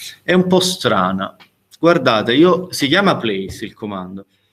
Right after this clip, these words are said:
poi chiamo A trasposto, C trasposto, e poi devo, gli autovalori desiderati, diciamo, li avevo presi uguali, invece poi li devo spostare un po' fra di loro.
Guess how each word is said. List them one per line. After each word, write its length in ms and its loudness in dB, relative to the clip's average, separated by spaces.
poi 200 2
chiamo 340 2
A 80 2
trasposto, 840 0
C 240 -6
trasposto, 1160 -6
e 120 -6
poi 260 2
devo, 720 0
gli 280 -4
autovalori 480 4
desiderati, 1000 0
diciamo, 340 -6
li 60 -2
avevo 160 0
presi 300 -2
uguali, 680 0
invece 380 -4
poi 360 -2
li 180 -8
devo 220 0
spostare 680 -6
un 160 -4
po' 180 -12
fra 180 -10
di 140 -8
loro. 380 -12